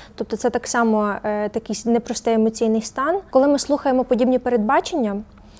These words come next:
ми чекаємо якогось моменту, ніби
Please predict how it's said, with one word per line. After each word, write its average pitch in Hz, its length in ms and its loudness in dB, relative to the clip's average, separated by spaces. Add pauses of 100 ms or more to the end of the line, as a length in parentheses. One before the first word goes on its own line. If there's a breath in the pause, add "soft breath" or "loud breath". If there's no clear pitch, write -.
(1080 loud breath)
ми 254 180 6
чекаємо 269 460 2
якогось 254 420 4
моменту, 262 520 2
ніби 233 560 4